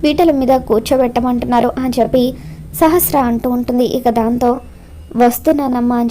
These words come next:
చెప్పి, "మీతో ఒక విషయం చెప్పాలనుకుంటున్నాను. మీరు కోరుకున్నట్టుగానే నేను ఈ పెళ్లి చేసుకుంటాను. ఇకపై మీకు నా వల్ల ఎటువంటి ఇబ్బంది కలగదు" అని చెప్పి లక్ష్మి అంటూ ఉంటే,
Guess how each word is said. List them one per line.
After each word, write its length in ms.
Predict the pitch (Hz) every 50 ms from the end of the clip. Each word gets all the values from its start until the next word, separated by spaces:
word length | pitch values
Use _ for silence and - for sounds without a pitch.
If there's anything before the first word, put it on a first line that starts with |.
| -
చెప్పి, 380 | 233 214 - - 269 254 262 262 - - - - - - - - - - - - - - - - 247
"మీతో 480 | 247 247 254 269 - 285 247 269 277 - - - - 240
ఒక 140 | 262 254 262
విషయం 380 | 240 226 220 214 - 262 269 269 269
చెప్పాలనుకుంటున్నాను. 1040 | 240 233 226 - 262 269 269 254 247 247 254 254 247 240 254 254 254 247 247 254 247 - -
మీరు 240 | 247 240 240 254 247
కోరుకున్నట్టుగానే 1000 | - 233 220 214 254 254 - 277 277 269 247 262 247 254 247 240 240 254 247 - -
నేను 180 | 254 240 233 233
ఈ 60 | 233
పెళ్లి 320 | 233 - 233 214 214 233 - -
చేసుకుంటాను. 680 | 247 233 240 - - - 254 247 240 254 240 247 247 - - - - - - - - - - - - -
ఇకపై 460 | 269 254 - 247 247 247 247 262 262 277 - - - - - - - -
మీకు 240 | 254 269 269 262 -
నా 160 | 247 254 240
వల్ల 380 | 233 240 233 247 254 254 254 262 254 - -
ఎటువంటి 600 | - 240 247 277 320 - 294 277 277 262 262 277
ఇబ్బంది 400 | 247 220 - - 247 247 247 269
కలగదు" 440 | 254 - 240 240 254 262 247 254 - - 254
అని 140 | 262 254 247 254
చెప్పి 340 | 226 - 254 254 254 254 247 - - -
లక్ష్మి 400 | 240 247 233 233 - - 277 262 - - 220 214
అంటూ 220 | 214 220 262 262
ఉంటే, 340 | 247 240 240 254 240 262